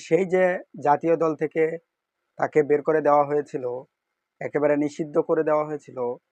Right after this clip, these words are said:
এরপর আর কখনো সে জাতীয় দলের সুযোগ পায় নাই। অনেকগুলো বছর কেটে গেছে এর মধ্যে। আবার সে যেভাবে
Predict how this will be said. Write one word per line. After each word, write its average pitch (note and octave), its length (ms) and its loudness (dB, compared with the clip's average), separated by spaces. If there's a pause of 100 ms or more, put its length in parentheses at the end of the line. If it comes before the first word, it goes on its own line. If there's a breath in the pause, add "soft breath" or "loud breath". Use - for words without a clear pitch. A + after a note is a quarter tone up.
(260)
এরপর C#3 340 0 (160)
আর C#3+ 100 2 (140)
কখনো D#3 340 0 (760)
সে D#3 120 2 (140)
জাতীয় C#3+ 320 2
দলের D3 240 0
সুযোগ D3 200 -2 (100)
পায় B2 220 -4
নাই। B2 120 -8 (800)
অনেকগুলো E3 540 0 (140)
বছর C#3 240 0 (100)
কেটে C3 220 -6
গেছে A#2+ 260 -4
এর B2 140 -6
মধ্যে। A#2+ 260 -6 (1120)
আবার D3+ 280 8 (180)
সে F#3 140 0 (580)
যেভাবে D#3 360 6